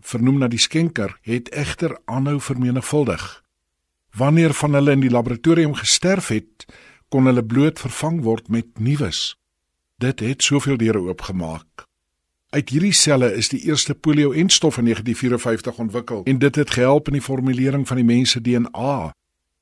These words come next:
Hulle het ook bygedra tot die bestryding van verskillende siektetoestande en die verstaan van die invloed van kernbestraling op die mens se liggaam. Na beraming is daar tot op hede reeds twintig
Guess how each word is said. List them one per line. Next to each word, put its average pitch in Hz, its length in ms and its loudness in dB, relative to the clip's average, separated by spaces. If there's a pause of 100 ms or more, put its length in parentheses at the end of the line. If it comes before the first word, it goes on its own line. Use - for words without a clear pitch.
(140)
Hulle 123 180 0
het 147 140 2
ook 127 180 -2
bygedra 135 600 0
tot 123 160 -6
die 120 80 -2
bestryding 143 600 -4
van 127 120 -6
verskillende 143 480 -4
siektetoestande 113 1040 -2
en 123 260 -2
die 123 100 -2
verstaan 147 520 -2
van 131 100 -4
die 117 100 -4
invloed 143 360 -4
van 123 180 -6
kernbestraling 131 840 -2
op 101 60 -6
die 101 120 -8
mens 95 280 -4
se 98 120 -6
liggaam. 82 460 -10 (720)
Na 127 160 0
beraming 147 600 0
is 117 160 -4
daar 120 360 -4
tot 175 180 -6
op 131 100 -12
hede 120 540 -2
reeds 131 500 -4
twintig 185 420 -4